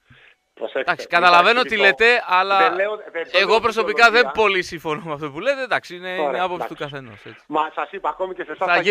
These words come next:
Speaker 2: γίνετε
Speaker 1: αντιπαθής,
Speaker 2: κακός,
Speaker 1: αλλά
Speaker 2: ναι, το είπατε.
Speaker 1: ήθελα να το πω,
Speaker 2: Το
Speaker 1: επειδή
Speaker 2: είπατε.
Speaker 1: νομίζω είναι ειλικρινής η συζήτηση,
Speaker 2: Σωστά,
Speaker 1: το
Speaker 2: σωστά.
Speaker 1: ήθελα να το πω και ας γίνω αντιπαθής.
Speaker 2: Ε,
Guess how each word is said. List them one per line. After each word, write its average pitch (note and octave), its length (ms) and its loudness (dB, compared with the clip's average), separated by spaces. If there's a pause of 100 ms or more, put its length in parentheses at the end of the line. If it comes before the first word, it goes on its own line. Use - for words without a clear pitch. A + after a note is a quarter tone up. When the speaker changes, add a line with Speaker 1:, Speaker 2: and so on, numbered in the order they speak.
Speaker 2:
γίνετε G3 120 2
Speaker 1:
αντιπαθής, F#3+ 240 4
Speaker 2:
κακός, E3+ 160 0
Speaker 1:
αλλά F3+ 180 0
Speaker 2:
ναι, A#2+ 80 -4
το D#3 140 -2
είπατε. D3+ 280 -4
Speaker 1:
ήθελα F#3+ 260 -10
να F#3 120 -8
το F3 100 -6
πω, C#3+ 320 -8
Speaker 2:
Το C#3 60 -14
Speaker 1:
επειδή C3 240 -8
Speaker 2:
είπατε. A#2+ 160 -6
Speaker 1:
νομίζω E3+ 200 -14
είναι E3+ 100 -12
ειλικρινής E3+ 440 -10
η - 40 -20
συζήτηση, F3+ 600 -14
Speaker 2:
Σωστά, B2+ 500 -8
Speaker 1:
το - 120 -8
Speaker 2:
σωστά. A2+ 360 -18
Speaker 1:
ήθελα F#3+ 280 -4
να F3 120 -2
το G#3 100 -8
πω F#3+ 120 -12
και F3+ 80 -12
ας D3+ 80 -12
γίνω E3+ 140 -10
αντιπαθής. C3+ 460 -14 (300)
Speaker 2:
Ε, C3 540 -2